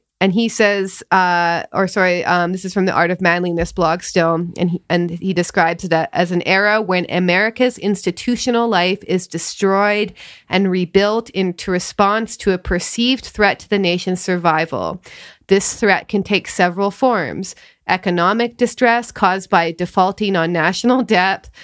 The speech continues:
hyperinflation or widespread unemployment,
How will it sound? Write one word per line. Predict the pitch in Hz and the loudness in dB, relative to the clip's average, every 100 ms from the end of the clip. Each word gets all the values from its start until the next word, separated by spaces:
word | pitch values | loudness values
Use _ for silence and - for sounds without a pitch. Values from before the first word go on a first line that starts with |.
| - - - | -20 -20 -4
hyperinflation | 226 269 240 190 185 185 156 175 175 165 190 | -2 0 0 0 0 0 0 0 0 0 -2
or | - 180 | -2 0
widespread | 175 180 214 - 233 214 | 2 2 0 -2 2 2
unemployment, | - 190 196 - 175 170 165 190 202 | 2 -2 -2 -2 0 0 0 -2 -6